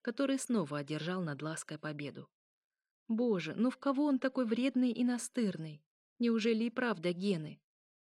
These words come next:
Если я что-то в голову себе вобью, то все, бесполезно. Ничем не вышибешь эти мысли. Хотя Димка такой же. И отец был с характером.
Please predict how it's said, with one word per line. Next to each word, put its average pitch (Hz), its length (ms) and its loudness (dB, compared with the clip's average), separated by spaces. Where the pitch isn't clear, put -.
Если 175 320 -2
я 175 140 2
что-то 170 300 -2
в 175 60 -6
голову 160 360 2
себе 160 260 -4
вобью, 175 380 0
то 285 160 -2
все, 165 400 -8
бесполезно. 170 840 -2
Ничем 226 460 2
не 190 80 2
вышибешь 202 460 0
эти 202 180 -2
мысли. 175 520 -2
Хотя 262 380 0
Димка 226 420 0
такой 160 400 -6
же. 170 200 -8
И 214 100 2
отец 180 400 0
был 196 220 2
с 202 100 -10
характером. 185 720 -6